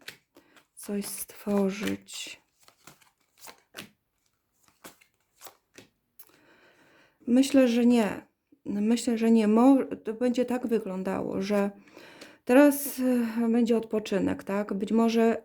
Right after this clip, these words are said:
on albo pani będzie, e, chciała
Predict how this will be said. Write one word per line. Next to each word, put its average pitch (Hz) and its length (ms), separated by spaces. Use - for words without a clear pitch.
on 220 420
albo 202 280
pani 214 380
będzie, 214 640
e, 196 40
chciała 214 880